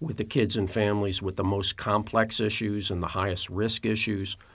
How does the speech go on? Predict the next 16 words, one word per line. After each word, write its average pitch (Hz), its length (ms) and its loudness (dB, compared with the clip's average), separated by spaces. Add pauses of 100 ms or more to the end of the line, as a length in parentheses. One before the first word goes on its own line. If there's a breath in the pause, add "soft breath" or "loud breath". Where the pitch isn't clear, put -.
(260 soft breath)
but 110 140 0
more 135 240 4
than 113 160 6
ninety 123 340 6
percent 127 560 2
of 101 100 -4
families 107 440 0
in 104 80 -2
our 98 100 -2
community 107 640 0 (240 soft breath)
get 110 160 -2
their 104 120 2
mental 104 260 4
health 98 200 2
services 101 540 -2
privately, 98 760 -2